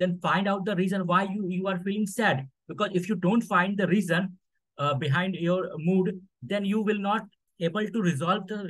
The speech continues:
issue, ठीक है? इसलिए problem को solve करने के लिए उसका root find out करो। तो आप अपने emotion को, आप ऐसा क्यों कर रहे हो, Emotion में बह मत जाओ, आप root find out करो कि ऐसा मैं क्यों कर रहा हूँ, ऐसा emotion आ रहा है, ऐसा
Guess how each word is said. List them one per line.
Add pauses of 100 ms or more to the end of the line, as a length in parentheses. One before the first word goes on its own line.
issue, (240)
ठीक
है?
इसलिए
problem
को
solve
करने
के
लिए
उसका
root
find
out
करो।
तो
आप
अपने
emotion
को,
आप
ऐसा
क्यों
कर
रहे
हो, (280)
Emotion
में
बह
मत
जाओ, (120)
आप
root
find
out
करो
कि
ऐसा
मैं
क्यों
कर
रहा
हूँ,
ऐसा
emotion
आ
रहा
है,
ऐसा